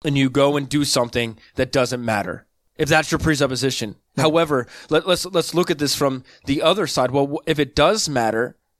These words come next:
Speaker 1: then going to your, your jobs actually have purpose. And as Paul alludes to, or actually kind of, I guess, imperatively speaks, like,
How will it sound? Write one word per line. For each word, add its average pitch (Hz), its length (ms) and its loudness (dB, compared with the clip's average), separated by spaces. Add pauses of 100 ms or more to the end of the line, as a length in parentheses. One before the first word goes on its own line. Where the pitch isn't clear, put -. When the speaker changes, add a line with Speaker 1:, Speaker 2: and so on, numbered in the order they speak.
(280)
Speaker 1:
then 160 180 0
going 175 360 2
to - 160 0
your, 143 320 0
your 143 160 -2
jobs 135 600 2
actually 143 400 -2 (400)
have 147 320 0 (100)
purpose. - 640 -2 (400)
And 147 360 0 (240)
as 139 200 2
Paul 180 460 2
alludes 151 560 0
to, 131 260 0
or 143 140 2
actually 135 500 0 (400)
kind 170 160 0
of, 120 60 2
I 113 80 -2
guess, 123 180 -2
imperatively 117 480 -2
speaks, - 420 -2 (280)
like, 151 220 -2